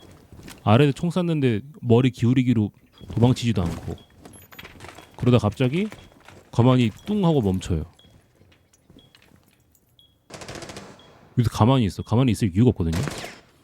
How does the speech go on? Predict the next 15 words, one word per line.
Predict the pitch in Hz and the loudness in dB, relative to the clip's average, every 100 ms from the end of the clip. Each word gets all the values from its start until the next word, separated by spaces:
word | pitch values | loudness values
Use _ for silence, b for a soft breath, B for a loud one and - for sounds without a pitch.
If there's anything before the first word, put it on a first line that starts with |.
| _ _ | _ _
이 | 117 | 0
정도로 | 156 170 165 147 | 2 4 2 0
계단에서 | - 120 156 143 | 0 0 2 0
잡은 | - 101 139 | -2 -2 -2
것도 | 139 - - 131 117 | -2 -6 0 0 2
알 | 101 107 | -2 0
정도면은 | 151 147 135 127 113 110 95 82 _ B B B - | 0 2 2 2 2 0 -2 -6 _ B B B -6
다른 | 165 185 | 0 2
데 | 147 | 2
푸시할 | - 180 208 | 0 2 2
만 | 165 | 2
하거든요. | 156 185 127 92 | 2 0 -2 -2
다른 | 131 147 | -2 -2
데를 | 113 | -2
보거나. | - 92 90 104 | 0 0 0 -2